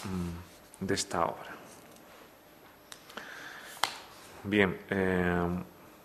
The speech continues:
por eso yo decía que, eh, esta obra se caracteriza por una vulnerabilidad semántica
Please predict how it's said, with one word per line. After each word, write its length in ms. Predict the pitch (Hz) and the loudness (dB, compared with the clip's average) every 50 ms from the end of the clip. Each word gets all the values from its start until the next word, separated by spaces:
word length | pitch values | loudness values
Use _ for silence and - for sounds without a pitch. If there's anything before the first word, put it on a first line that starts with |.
| - - - - - - - - - - - - - - - - - - - - - - - | -20 -20 -20 -20 -20 -20 -20 -20 -20 -16 -14 -14 -14 -14 -14 -16 -18 -18 -18 -18 -20 -8 4
por 120 | - 113 110 | 8 8 8
eso 180 | 113 - 139 | 10 12 12
yo 120 | 131 127 120 | 12 12 12
decía 480 | 113 113 113 - 127 131 135 135 110 | 12 12 12 10 12 12 12 12 12
que, 340 | 107 117 123 139 147 - - - | 12 10 10 10 10 8 6 6
eh, 320 | 131 117 110 104 104 104 - | 8 8 10 8 8 6 4
esta 260 | 110 - - - 123 117 | 4 4 8 12 12 12
obra 500 | 120 120 127 131 135 - - - - - - - - | 12 12 12 12 12 12 6 -2 -8 -12 -14 -8 -4
se 180 | - - - 104 | 2 2 6 8
caracteriza 640 | 104 101 101 - - - 101 113 113 - 135 120 | 10 10 8 8 6 4 4 4 6 8 8 8
por 120 | 113 107 110 | 10 8 8
una 280 | 117 120 123 127 - - - - - - - - - - - - - - - | 8 8 8 6 6 2 -2 -10 -14 -16 -16 -16 -18 -20 -20 -20 -20 -12 -8
vulnerabilidad 1040 | - 113 107 117 120 117 113 110 110 113 107 107 101 101 101 95 92 92 101 110 113 | -6 2 8 10 10 12 12 12 12 12 12 12 12 12 12 10 10 12 12 10 10
semántica 920 | - - - - - 98 92 101 107 107 98 95 - 98 87 - - 110 | 8 6 6 8 8 8 10 10 10 10 10 8 6 4 4 4 2 -2